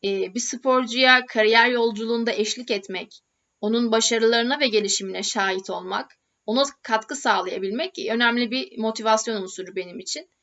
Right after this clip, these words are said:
E, bir de tüm bunları yaparken aslında sürekli kendini yenileme fırsatı bulmak, o gelişimin devam etmesi ve öğrenci olma halinin devam etmesi, e, yine,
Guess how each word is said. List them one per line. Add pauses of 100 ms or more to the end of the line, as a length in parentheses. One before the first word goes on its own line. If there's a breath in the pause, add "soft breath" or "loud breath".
(360)
E,
bir
de
tüm
bunları
yaparken
aslında (280 loud breath)
sürekli
kendini (520)
yenileme (100)
fırsatı
bulmak, (460)
o
gelişimin
devam
etmesi
ve
öğrenci
olma
halinin
devam
etmesi, (400)
e,
yine,